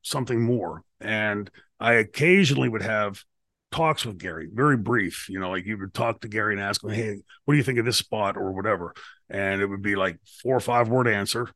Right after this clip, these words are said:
you know, and then you have to go sit down and, like, "What's he mean by that?" You know, you, like, <laughs> you have to run it through your head. There's a, there, 'cause you knew there had to be something more of an inner meaning to it. Um, I, I think for Gary, i-, if, if I may add this, uh, the business of, of we've been talking about, like, from Terry and, and so many others,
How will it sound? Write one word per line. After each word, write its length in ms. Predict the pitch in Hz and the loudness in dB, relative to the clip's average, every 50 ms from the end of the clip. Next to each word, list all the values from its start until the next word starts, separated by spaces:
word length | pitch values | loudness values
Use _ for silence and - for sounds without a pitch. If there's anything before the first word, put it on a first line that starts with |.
| _ _ - | _ _ -8
you 100 | 110 104 | -6 -4
know, 80 | 101 | -2
and 100 | 101 101 | -2 -2
then 100 | 101 104 | -2 0
you 100 | 107 110 | 0 0
have 100 | 117 107 | -2 -2
to 80 | 98 101 | -2 0
go 140 | 113 135 123 | 0 2 2
sit 220 | - - 139 104 | 2 0 0 2
down 300 | 135 143 143 143 135 123 | 4 4 6 6 6 4
and, 200 | 107 104 95 85 - _ _ _ _ _ _ _ _ | 2 0 -4 -6 -10 _ _ _ _ _ _ _ _
like, 120 | - - 95 | -18 -12 -10
"What's 140 | 120 - - | -8 -8 -6
he 60 | 117 | -6
mean 140 | 120 123 98 | -6 -6 -6
by 140 | 82 87 | -6 -8
that?" 240 | 82 - - - - | -10 -10 -10 -12 -10
You 80 | - - | -8 -8
know, 60 | 101 | -8
you, 180 | 98 95 95 92 90 | -8 -8 -10 -12 -10
like, 160 | 92 98 98 | -8 -8 -6
<laughs> 160 | 101 113 110 - | -4 -4 -4 -6
you 100 | 123 107 - - 113 117 | -6 -8 -6 -4 -2 -2
have 120 | 127 113 | -2 0
to 60 | 110 117 | 0 2
run 120 | 139 131 | 2 2
it 80 | 110 104 | 0 0
through 100 | 123 117 | 0 0
your 100 | 104 107 | 0 2
head. 120 | 117 107 | 0 0
There's 140 | 101 107 101 | -2 -2 -4
a, 120 | 101 98 | -4 -4
there, 200 | 101 107 110 101 | -2 -2 -2 -4
'cause 240 | 98 - 131 120 104 | -4 -4 -4 -4 2
you 80 | 120 139 | 6 10
knew 140 | 180 208 | 10 10
there 120 | 170 170 151 | 12 10 10
had 60 | 151 | 10
to 60 | 139 | 8
be 120 | 135 135 117 | 6 6 6
something 420 | - - 147 127 113 107 123 123 | 4 4 2 2 4 4 6 8
more 200 | 117 143 156 147 | 10 10 10 10
of 80 | 123 123 | 8 8
an 80 | 123 | 6
inner 140 | 127 127 117 | 6 6 6
meaning 400 | 117 120 131 139 127 120 110 98 | 6 6 6 6 6 4 2 2
to 220 | - 110 98 90 | 0 -2 -2 -2
it. 120 | 85 82 - _ _ _ _ _ _ _ _ | -2 -4 -8 _ _ _ _ _ _ _ _
Um, 540 | - 101 104 104 104 101 98 92 90 87 95 - _ _ _ _ _ _ _ _ _ - - - - - - | 2 4 6 8 8 8 6 6 2 0 -6 -12 _ _ _ _ _ _ _ _ _ -20 -20 -18 -12 -8 -6
I, 100 | - - - | -4 0 2
I 140 | 131 147 143 | 4 2 4
think 280 | - - 202 196 - | 6 6 6 6 6
for 100 | - 143 | 4 0
Gary, 480 | 113 104 127 151 139 120 107 92 82 92 | 0 2 4 4 6 6 4 2 0 0
i-, 380 | 104 110 107 110 113 120 113 | 0 2 2 2 2 0 0
if, 80 | 107 104 | 0 0
if 260 | - 110 104 107 90 | -2 -2 -2 0 0
I 80 | 107 98 | -2 -2
may 280 | 104 113 123 120 107 | 0 2 2 2 2
add 240 | 98 92 87 85 82 | 0 -2 -4 -6 -10
this, 400 | 85 85 80 78 - - - - _ _ _ _ _ _ _ - | -12 -12 -8 -6 -6 -6 -6 -8 _ _ _ _ _ _ _ -6
uh, 220 | 98 98 98 107 131 117 | -2 -2 -2 -2 -2 -4
the 140 | 110 110 101 | -4 -4 -4
business 520 | 104 98 120 156 170 156 131 123 110 - | -2 2 4 6 6 6 4 0 -2 -2
of, 160 | 117 107 107 | -4 -4 -4
of 280 | 110 113 110 107 104 104 | -2 -2 -2 -2 -2 -2
we've 160 | 120 123 113 | -4 -2 -2
been 100 | 120 113 | -2 -2
talking 220 | - - 120 127 | -2 0 -2 -2
about, 140 | 110 107 101 | -2 -4 -6
like, 100 | 101 95 | -8 -10
from 120 | - 101 98 | -10 -12 -8
Terry 440 | - 117 113 113 110 110 110 107 | -4 -2 0 2 2 2 0 0
and, 200 | 101 98 110 127 | 0 -2 -4 -4
and 200 | 151 170 156 123 | -2 -2 -2 -2
so 100 | - 160 | 0 0
many 180 | 156 147 135 131 | 2 2 2 2
others, 240 | 127 120 117 104 | 2 0 0 -2